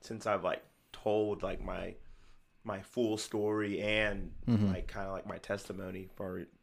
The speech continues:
Speaker 1: yeah, it's just been a while. So, man,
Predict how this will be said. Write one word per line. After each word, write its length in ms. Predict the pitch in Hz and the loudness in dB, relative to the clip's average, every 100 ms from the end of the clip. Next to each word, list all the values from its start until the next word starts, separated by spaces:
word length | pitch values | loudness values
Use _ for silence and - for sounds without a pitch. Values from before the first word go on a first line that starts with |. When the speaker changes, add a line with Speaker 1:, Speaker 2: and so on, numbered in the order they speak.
| _ | _
Speaker 1:
yeah, 240 | 90 98 95 | 0 0 2
it's 180 | 92 | 0
just 200 | - - | -2 -2
been 160 | - 95 | 2 2
a 40 | |
while. 400 | 90 87 90 87 - - - - - - - | 2 2 0 -2 -4 -12 -14 -14 -12 -14 -10
So, 680 | - - 156 151 151 147 143 135 - 123 | 8 12 12 12 12 12 12 12 6 12
man, 480 | 127 147 143 113 | 12 12 12 12